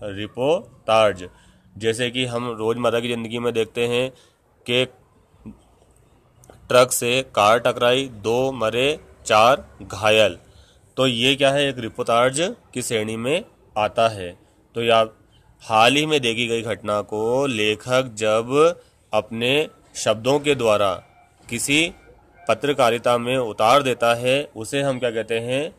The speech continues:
रिपोर्टाज। इसकी विशेषताओं पर नज़र डालते हैं। इसका विषय यथार्थ होता है,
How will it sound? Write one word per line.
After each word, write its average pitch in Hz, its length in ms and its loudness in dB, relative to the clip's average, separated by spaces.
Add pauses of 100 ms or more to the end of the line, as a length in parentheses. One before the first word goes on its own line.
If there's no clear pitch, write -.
(120)
रिपोर्टाज। 107 760 0 (420)
इसकी 147 300 -6
विशेषताओं 127 560 0
पर 135 80 -6
नज़र 131 220 0
डालते 127 320 0
हैं। 139 300 -4 (640)
इसका 151 380 4
विषय 135 520 0
यथार्थ 135 480 2
होता 110 460 0
है, 98 340 -6